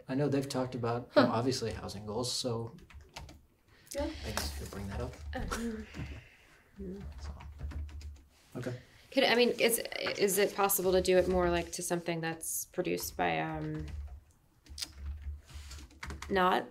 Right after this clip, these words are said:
Speaker 4: a m-, part of our municipal operation, but something more like lead or some other kind of organization, um, green building organization or something that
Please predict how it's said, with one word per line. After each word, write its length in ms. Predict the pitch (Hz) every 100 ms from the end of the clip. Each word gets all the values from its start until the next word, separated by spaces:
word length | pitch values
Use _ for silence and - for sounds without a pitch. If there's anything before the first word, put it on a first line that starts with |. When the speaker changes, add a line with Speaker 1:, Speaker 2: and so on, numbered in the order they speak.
| -
Speaker 4:
a 60 |
m-, 300 | 214 - 208 - - -
part 140 | 208
of 60 | 220
our 100 | 214
municipal 840 | 208 214 - 214 208 202 208 - - - - -
operation, 680 | 196 202 202 208 220 214 208 - - -
but 120 | -
something 320 | 190 180 175 170
more 180 | 165 165 160
like 180 | 170 170 - - - -
lead 480 | 175 185 190 214 -
or 260 | 185 180
some 340 | 180 196 180 175 -
other 180 | 185
kind 200 | 180 185
of 140 | 175 - -
organization, 920 | 185 180 175 185 175 175 202 190 196 190 - - 180
um, 420 | 180 175 175 180 - - - - - - - - _ - - - _ - - - - - - -
green 180 | 190 175
building 360 | 170 185 185
organization 520 | 190 185 190 190 185
or 20 | 190
something 520 | - 208 202 190 175
that 280 | 165 160